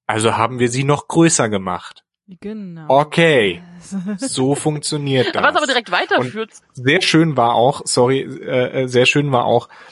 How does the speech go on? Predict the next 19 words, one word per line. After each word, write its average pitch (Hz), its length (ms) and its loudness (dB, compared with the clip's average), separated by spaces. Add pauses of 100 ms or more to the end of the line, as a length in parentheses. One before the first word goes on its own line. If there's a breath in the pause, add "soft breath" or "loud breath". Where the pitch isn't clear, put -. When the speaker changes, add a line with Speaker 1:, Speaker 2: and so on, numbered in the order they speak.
(220 loud breath)
Speaker 1:
der 120 100 4
Typ, 156 240 0
der 135 140 2
neben 143 220 2
mir 127 180 2
saß, 113 340 -2
also, 110 260 -2 (140)
äh, 123 440 -6
meine, 110 280 -2
meine 110 240 -2
Seh-, 120 300 4
äh, 107 420 2 (220)
Speaker 2:
Der 170 80 -10
Typ, 156 80 -14
Speaker 1:
Begleitung 107 480 0
Speaker 2:
der 107 80 2
neben 107 140 0
mir 113 80 -2
Speaker 1:
sozusagen. 101 420 0